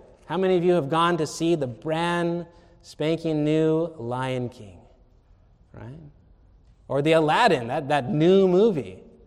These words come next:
Oh, wait. Oh, they're, they're remakes, right? Just remakes. But they're brand new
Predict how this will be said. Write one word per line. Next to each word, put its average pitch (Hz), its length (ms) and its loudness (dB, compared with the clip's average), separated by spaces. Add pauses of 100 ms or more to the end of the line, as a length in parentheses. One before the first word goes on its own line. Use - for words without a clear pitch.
(260)
Oh, 202 180 4
wait. 226 200 8 (500)
Oh, 175 220 2
they're, 127 180 0
they're 135 180 0
remakes, 127 760 -4
right? 139 240 -16 (420)
Just 175 240 -18
remakes. 127 600 -10 (960)
But 113 120 -14
they're 135 80 -8
brand 185 280 4
new 190 480 2